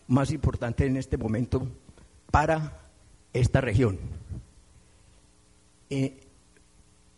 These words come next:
sí, bueno, pero son los problemas fitosanitarios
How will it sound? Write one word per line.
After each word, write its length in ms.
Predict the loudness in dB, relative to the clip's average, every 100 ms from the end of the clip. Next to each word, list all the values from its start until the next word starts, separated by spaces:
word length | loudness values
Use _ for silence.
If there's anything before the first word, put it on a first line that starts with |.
| -20 _
sí, 360 | -4 -4 -2 -8 -10 -10 -14 -8
bueno, 300 | 0 0 -2 -10 -16 -18 -20 -20 -20 -20 -20 -2
pero 220 | 0 2
son 160 | 0 -2
los 120 | -2
problemas 480 | -2 0 2 4 4
fitosanitarios 1080 | 4 4 4 4 4 2 0 0 -2 -4